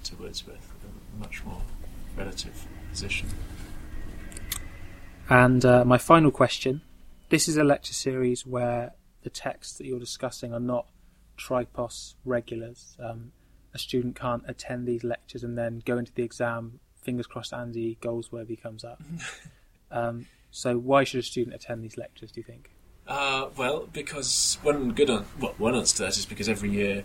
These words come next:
Speaker 1: um, three or four students come back the next year and want to write a dissertation on them.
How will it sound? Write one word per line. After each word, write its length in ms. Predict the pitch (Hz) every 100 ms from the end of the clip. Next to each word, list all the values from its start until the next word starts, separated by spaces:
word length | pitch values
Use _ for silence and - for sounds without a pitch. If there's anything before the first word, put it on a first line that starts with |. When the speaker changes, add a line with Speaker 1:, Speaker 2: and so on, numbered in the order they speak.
| - - -
Speaker 1:
um, 380 | 110 101 95 101 - -
three 140 | - 107
or 40 |
four 200 | - -
students 420 | - - - -
come 400 | - - - 196 196 - - -
back 280 | - -
the 60 | -
next 300 | 110 - -
year 140 | 104
and 120 | 101 101
want 120 | 101
to 100 | 101
write 220 | 101 -
a 20 |
dissertation 560 | - - - 107 - -
on 120 |
them. 80 | -